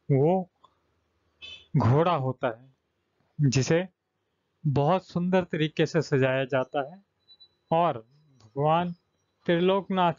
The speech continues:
की जो मूर्ति होती है उसको दूध और दही से नहलाया जाता है। इसके बाद गलियों में डांस चलता है, गेम्स चलती हैं और बहुत सारे टूरिस्ट वहाँ पे enjoy करते हैं।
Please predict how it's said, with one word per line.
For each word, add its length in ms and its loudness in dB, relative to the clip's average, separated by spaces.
की 100 -2
जो 140 0
मूर्ति 420 0
होती 360 0
है 220 2
उसको 380 0
दूध 340 2
और 200 2
दही 300 0
से 300 -2
नहलाया 520 0
जाता 320 -8
है। 100 -16
इसके 260 -6
बाद 340 -2
गलियों 460 4
में 280 0
डांस 500 -2
चलता 440 -2
है, 100 0
गेम्स 540 -2
चलती 400 -6
हैं 200 -6
और 420 -2
बहुत 240 -2
सारे 240 0
टूरिस्ट 640 -4
वहाँ 180 0
पे 120 -4
enjoy 440 0
करते 360 -8
हैं। 220 -12